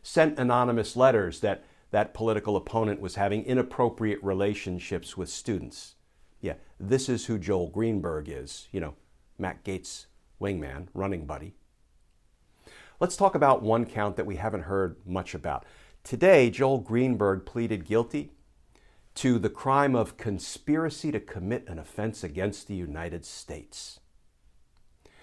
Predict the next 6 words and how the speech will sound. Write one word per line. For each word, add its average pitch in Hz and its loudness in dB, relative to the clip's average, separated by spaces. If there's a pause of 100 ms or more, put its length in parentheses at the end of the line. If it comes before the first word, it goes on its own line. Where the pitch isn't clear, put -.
(380)
Now, 98 2 (460)
that 135 8
is 170 6
a 135 8
broad 101 2
crime, 67 -4